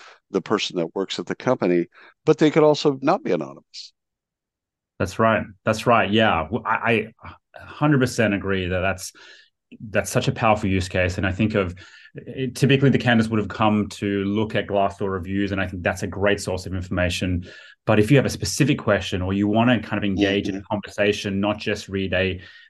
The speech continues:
Speaker 2: a single review, this, this community concept is gonna be more powerful. And, you know, coming back to the other side of it, just for the private bowl for employees, you know, our own experience, even at Glassdoor, is we've seen it as a,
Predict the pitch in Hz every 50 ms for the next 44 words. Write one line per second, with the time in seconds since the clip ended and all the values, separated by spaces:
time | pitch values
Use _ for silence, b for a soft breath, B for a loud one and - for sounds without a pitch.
0 | B 95 92 90 - 113 104 95 98 98 92 92 90 85 95 98 98 95 92 90
1 | 87 90 B B B B B _ - 95 90 92 107 104 - - - - 101 -
2 | - - 110 107 113 120 117 110 - - 98 87 87 - 95 78 - - 92 90
3 | 90 90 90 90 87 85 - - 92 90 90 90 - - 90 85 87 90 B B
4 | B B B B B B B B B _ 123 120 120 120 117 110 110 - 127 123
5 | 127 147 180 180 139 123 120 113 - - 110 104 101 95 98 98 98 - - -
6 | 196 - - - 107 98 95 98 90 95 92 87 104 101 - - - 110 104 104
7 | 98 95 87 87 - - 107 110 110 107 101 95 98 - - _ 120 104 104 101
8 | 101 101 101 - - 101 92 87 92 - 104 101 98 98 104 110 107 98 90 90
9 | 90 92 B B B B B B - - - - 113 139 165 175 165 - 123 113
10 | - - - 123 117 113 110 110 104 95 98 92 87 90 92 95 92 92 90 -
11 | - 104 101 98 95 92 90 90 87 - 92 95 101 101 101 101 98 98 95 90
12 | 90 - - 131 135 123 127 104 98 92 95 104 90 90